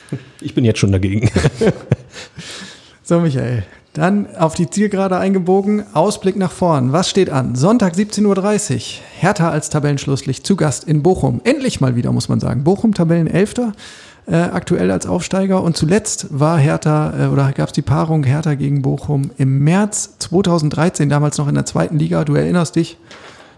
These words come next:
Speaker 2: zwei zu null für Hertha. Tore von?
Speaker 1: Ähm, ge-, sag noch mal, gefühlt dreizehn. Also Ronny muss dabei gewesen sein.
Speaker 2: Äh, Ronny, ja.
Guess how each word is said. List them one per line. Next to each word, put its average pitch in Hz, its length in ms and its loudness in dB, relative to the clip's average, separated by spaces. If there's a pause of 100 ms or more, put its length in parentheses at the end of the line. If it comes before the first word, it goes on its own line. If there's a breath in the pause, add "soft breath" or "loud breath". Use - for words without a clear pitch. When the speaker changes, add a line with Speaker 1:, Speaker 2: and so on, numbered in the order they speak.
(140 loud breath)
Speaker 2:
zwei 180 220 2
zu 170 100 -2
null 156 140 -2
für 143 120 -2
Hertha. 143 360 0
Tore 190 340 2
von? 233 200 2 (560)
Speaker 1:
Ähm, 147 880 2
ge-, 147 100 0 (200)
sag 147 120 0
noch 160 80 4
mal, 156 240 2
gefühlt 160 480 -2 (260)
dreizehn. 156 720 0 (140)
Also 101 160 2
Ronny 101 240 4
muss 95 200 0
dabei 87 220 0
gewesen 82 300 -4
sein. 92 100 -6
Speaker 2:
Äh, 135 60 0
Ronny, 139 260 2
ja. 113 140 2